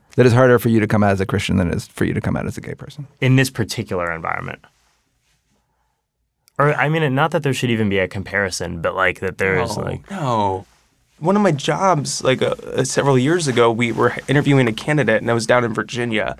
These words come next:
Speaker 3: and the candidate came down from the Northeast, and, and they asked, "Is this a pretty conservative place?" And I'm like, "Well, actually, this is, like, a very liberal town and a very conservative state." And this person was like, "Oh, that's good,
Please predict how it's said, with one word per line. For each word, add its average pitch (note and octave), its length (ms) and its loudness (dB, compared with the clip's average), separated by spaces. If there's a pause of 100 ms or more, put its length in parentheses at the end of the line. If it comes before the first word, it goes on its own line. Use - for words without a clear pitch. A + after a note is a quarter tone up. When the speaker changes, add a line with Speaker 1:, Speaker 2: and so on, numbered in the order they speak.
(240)
Speaker 3:
and B2 100 2
the B2 60 4
candidate B2+ 400 0
came B2 180 -2
down A2 200 4
from - 120 -8
the A#2 80 4
Northeast, G#2+ 800 0
and, G#2+ 480 0 (460)
and A2 180 0
they A2+ 100 0
asked, G#2+ 440 -2
"Is A#2+ 160 -4
this A#2+ 180 -2
a C3+ 40 -14
pretty B2 200 0
conservative A2 680 0
place?" - 420 -2
And - 80 -4
I'm A2 60 -2
like, A#2+ 140 0
"Well, F#3 100 4
actually, E3 260 0
this C3 100 0
is, - 80 -4
like, A#2+ 100 0
a G#2+ 60 0
very A2+ 200 4
liberal A2 300 0
town G#2+ 360 -2
and G#2+ 100 -6
a A2 40 -4
very G#2+ 220 -2
conservative G#2+ 560 -6
state." - 500 -2 (400)
And B2 80 -2
this A2+ 120 0
person A2 480 2 (400)
was A2+ 180 0
like, G#2 200 -2 (100)
"Oh, C#3 80 2
that's C3 180 0
good, A#2 420 2